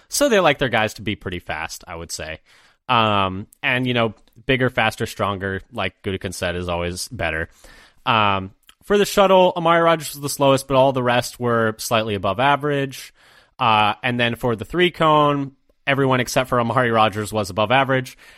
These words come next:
And so it seems like, hey, maybe they see what happened with Amari. They see it didn't work out. Maybe they tighten up their thresholds a little bit on those, uh, agility scores.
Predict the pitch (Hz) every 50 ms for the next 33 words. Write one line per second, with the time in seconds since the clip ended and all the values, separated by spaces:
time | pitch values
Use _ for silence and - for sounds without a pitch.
0 | - - 254 233 - 285 262 240 - - 247 226 208 196 220 202 - 220 202 190
1 | 180 175 170 160 165 165 160 156 151 143 135 - _ _ _ _ _ _ _ _
2 | - 143 147 143 - 165 156 151 151 143 135 143 147 139 139 135 131 123 123 123
3 | 120 120 120 117 120 123 - 156 139 - - 143 135 123 131 127 123 120 117 113
4 | - 120 113 113 113 117 127 127 131 131 120 131 120 123 120 113 113 113 - -
5 | 131 120 123 139 131 117 - 120 113 - - 120 113 110 - - 113 107 - 113
6 | 107 110 107 104 95 107 110 110 107 - _ - 113 107 107 104 101 101 98 101
7 | 101 101 98 98 95 95 - - - 117 104 95 95 95 92 - 110 90 107 101
8 | 98 95 90 90 - - - 90 92 123 131 - - -